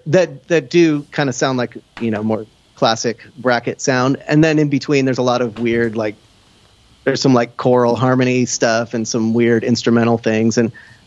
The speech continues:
we just kinda thought it would be fun and funny to do something, um, that pushed the boundaries of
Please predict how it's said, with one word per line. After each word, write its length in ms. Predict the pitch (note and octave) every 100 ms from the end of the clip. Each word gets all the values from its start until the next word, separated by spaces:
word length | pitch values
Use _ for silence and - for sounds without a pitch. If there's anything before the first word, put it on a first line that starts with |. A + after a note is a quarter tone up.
| _
we 100 | D#3+
just 240 | F#3 G#3 -
kinda 220 | G3 F3
thought 160 | E3 D#3
it 60 |
would 80 | D3
be 240 | D3+ C#3+
fun 640 | C#3 - - D3 C#3+ D3 C#3+ _ _
and 160 | B2+ B2+
funny 400 | - B2+ B2 B2
to 340 | - A#2 A2 G#2 _ -
do 160 | G#2 A2+
something, 540 | A#2+ A#2 A#2 A2+ A2+ -
um, 420 | A2+ A2 G#2+ G#2+ G#2+ _ _ _ _ _ _ _ _ _ _ _ -
that 360 | - A#2 - _
pushed 260 | - -
the 60 | B2
boundaries 440 | A2+ A#2 A2+ A2 A#2+
of 140 | G2+